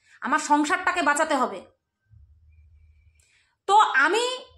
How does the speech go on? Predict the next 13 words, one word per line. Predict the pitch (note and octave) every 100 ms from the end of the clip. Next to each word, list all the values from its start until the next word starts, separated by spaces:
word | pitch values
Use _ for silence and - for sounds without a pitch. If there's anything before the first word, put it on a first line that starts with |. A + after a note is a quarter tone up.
| - _ -
কন্ট্রোভার্সির | D4+ E4+ G4+ G4 G4+ G4
লাইনে | D4 D4+ F4 E4+
এসে | F4+ E4+ - - - _ - _ _ _ _ -
একবার | F#4+ A4 G#4 G#4+ G#4+
দেখে | F#4 F#4 D4+
যাকে | D4 D4 F4+
যা | B3+ E4
বুঝতে | C#4 B3+ C#4+ G#4
পেরেছি | G#4 G4+ A#3+ G3 - _ _ _ _ _ _ -
সেটা | E4+ F4+
কিন্তু | G4 G4 G#4+
ঠিক | F#4+ F4+
হয়েছে। | E4 C4 -